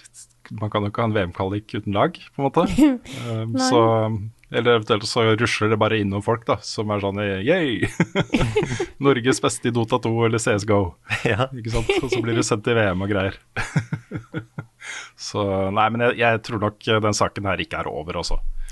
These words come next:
Speaker 2: Nei, jeg
Speaker 1: Men,
Speaker 2: tror ikke
Speaker 1: eh,
Speaker 2: heller.
Speaker 1: det er, det kommer til å være mye diskusjoner nå. Det er, eh, norsk e-sport er i ferd med å finne en form og finne litt seg selv. Eh, profesjonaliseres,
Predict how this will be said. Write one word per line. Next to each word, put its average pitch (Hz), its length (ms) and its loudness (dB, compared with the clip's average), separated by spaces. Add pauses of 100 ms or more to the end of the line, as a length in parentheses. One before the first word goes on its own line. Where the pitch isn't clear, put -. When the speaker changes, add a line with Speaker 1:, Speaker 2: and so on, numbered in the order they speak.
(100)
Speaker 2:
Nei, 247 240 0
jeg - 80 -2
Speaker 1:
Men, - 160 -4
Speaker 2:
tror 101 80 2
ikke - 100 2
Speaker 1:
eh, 101 140 2
Speaker 2:
heller. 98 200 -8 (1000)
Speaker 1:
det 135 100 2
er, 151 200 2
det 170 100 -2
kommer 143 220 -2
til 143 180 4
å 135 80 0
være 123 180 2
mye 98 200 0
diskusjoner 95 500 -6
nå. 104 60 -2 (100)
Det 123 100 2
er, 110 280 0 (120)
eh, 113 360 -2 (120)
norsk 117 220 -4
e-sport 127 320 -4
er 123 100 0
i 117 60 -6
ferd 104 180 0
med 110 220 0
å 117 100 2
finne 98 300 -4
en 104 100 -2
form 151 320 0
og 127 480 -4
finne 107 240 -6
litt 107 200 -6
seg - 180 -8
selv. 185 240 0 (680)
Eh, 117 300 0
profesjonaliseres, 120 1040 -2